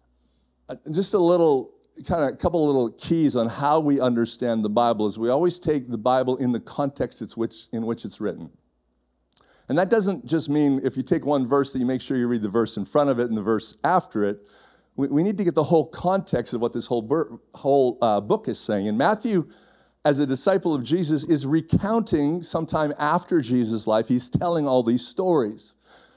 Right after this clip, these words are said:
Now, first thing, just to help you with your Bible understanding, is Matthew is not necessarily telling this in chronological order. Um, when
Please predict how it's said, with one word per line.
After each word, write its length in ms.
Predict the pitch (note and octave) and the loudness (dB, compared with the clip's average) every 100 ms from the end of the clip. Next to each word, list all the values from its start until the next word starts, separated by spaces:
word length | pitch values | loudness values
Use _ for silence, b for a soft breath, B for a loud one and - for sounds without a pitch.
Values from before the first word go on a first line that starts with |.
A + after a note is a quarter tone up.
| b | b
Now, 80 | C3 | -2
first 320 | C3+ G3+ G#3 | 2 2 4
thing, 240 | - F3+ D3 | 2 2 0
just 160 | D3+ | -2
to 100 | A3 | 0
help 200 | E3+ G3 | 2 2
you 80 | F3+ | 2
with 80 | C#3 | 0
your 60 | C3+ | 4
Bible 260 | D3+ D#3 | 4 4
understanding, 400 | C#3+ C#3 D#3+ D3+ | 2 0 0 0
is 100 | B2 | 0
Matthew 380 | C#3 F#3+ G3+ C4 | 2 2 2 0
is 120 | A#3 | 2
not 220 | E3 F3+ | 2 2
necessarily 720 | D#3 E3+ E3+ D#3 - F3 D#3 C#3+ | 2 0 2 0 0 2 2 0
telling 440 | - E3+ F3 C#3 | -2 -2 0 2
this 180 | A#2 - | 0 -2
in 120 | A#2+ | -6
chronological 880 | - A#2+ B2+ B2 G#2+ G2 G#2 - A2 | -6 -4 -2 0 0 0 -2 -6 -4
order. 400 | B2 A#2 F2+ - _ _ _ _ _ _ _ _ _ _ b b b b b b | 0 2 0 -4 _ _ _ _ _ _ _ _ _ _ b b b b b b
Um, 400 | G2+ G2+ G2+ G2 | 0 2 2 0
when 480 | G2 A#2 B2+ B2 A#2+ | -2 0 2 2 0